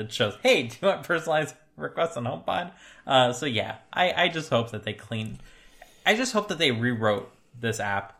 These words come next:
uh, just so that way whatever cruft <laughs> was left behind that caused that issue, uh, is, is, uh, something that's fixed once and for all. I think that would be good. Um, and this, this leads us to the different, uh,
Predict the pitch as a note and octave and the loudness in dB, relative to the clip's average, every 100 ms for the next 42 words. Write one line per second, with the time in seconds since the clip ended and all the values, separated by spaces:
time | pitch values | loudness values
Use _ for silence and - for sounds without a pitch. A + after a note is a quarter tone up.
0 | _ - A#2+ G#2 G2+ A#2 C3 C3 D3 C3 | _ 2 4 6 4 -2 -4 -4 2 2
1 | B2+ A#2+ A2+ A2+ C3 C#3 B2+ - - A#2 | 4 2 2 0 0 0 -2 0 2 2
2 | - - - D3+ C3 C3+ A#2 C3 - C3+ | 0 -10 -2 0 0 0 2 2 2 4
3 | B2+ B2 A2 - A#2+ A2+ A2 A#2 A#2 - | 6 4 0 0 0 2 2 0 -2 -4
4 | A2+ G#2+ - - - - A2 G#2+ G2+ G2 | -4 -6 -10 -20 -20 -6 0 0 0 -2
5 | A2 G#2+ G#2 G2+ - _ _ _ - B2 | -2 -2 -4 -8 -14 _ _ _ -4 2
6 | A#2 A2+ G#2+ G#2 G#2 G#2 C#3 D3+ B2+ A2+ | 2 2 0 0 0 -2 -4 -2 -2 -4
7 | - - G#2 - - A#2 A2 - G#2+ - | -6 -6 -6 -8 -6 -4 -4 -6 -8 -4
8 | G#2 F#2+ G2 G2 G#2+ G2 A2 G2+ G#2+ - | -2 -2 -2 -4 -8 -4 -6 -6 -14 -14
9 | G2 - _ _ _ _ B2 A2 G#2 G2+ | -16 -18 _ _ _ _ 2 2 2 -2
10 | G2+ B2+ B2+ E3 - - - B2+ C#3+ B2 | -6 -8 -6 -6 -6 -8 -6 -6 -4 -4
11 | C#3+ B2+ C3+ B2 - A2+ A2+ G#2+ D#3+ D3 | -2 0 -2 -2 -4 -4 -4 -4 -4 0
12 | B2 G#2 - _ _ - A2 G#2 G2+ | 0 0 -8 _ _ -4 0 2 0